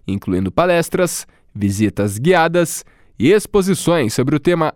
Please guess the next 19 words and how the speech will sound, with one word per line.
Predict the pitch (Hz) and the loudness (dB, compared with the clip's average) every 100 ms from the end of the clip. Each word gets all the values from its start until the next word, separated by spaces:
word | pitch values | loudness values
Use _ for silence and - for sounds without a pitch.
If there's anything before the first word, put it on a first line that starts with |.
| - | -2
Aula | 165 208 214 180 | 0 2 2 2
de | 175 | 2
Anatomia, | 180 185 156 139 175 95 | 0 0 2 2 2 0
que | - 131 | -2 -4
contará | 214 220 214 214 | -2 0 0 0
com | 202 | 0
itens | 208 208 196 | 0 0 0
relacionados | 185 185 196 175 175 170 | 2 0 0 -2 -2 0
ao | 190 180 | 2 0
ensino | - 180 208 | 0 -2 0
da | 190 | 0
anatomia | 190 196 196 156 190 185 | 0 0 0 2 2 0
e | 165 | -4
seu | - 214 | -2 -2
vínculo | 131 107 226 240 233 | -2 -2 -2 0 0
com | 214 | 0
a | 185 | 0
medicina | 175 175 196 202 | 0 0 -2 -2
legal. | 196 170 92 - | -2 -2 -2 -4